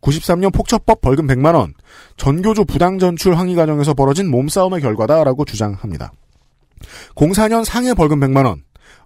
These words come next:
언론사 간부의 임산부 성추행 관련 농성 과정에서 생긴 일이라고 주장합니다.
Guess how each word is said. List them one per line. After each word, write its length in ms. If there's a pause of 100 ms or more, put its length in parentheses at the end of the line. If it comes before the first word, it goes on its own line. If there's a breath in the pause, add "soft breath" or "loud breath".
언론사 500
간부의 600
임산부 520
성추행 480
관련 360
농성 340
과정에서 380
생긴 320
일이라고 460
주장합니다. 760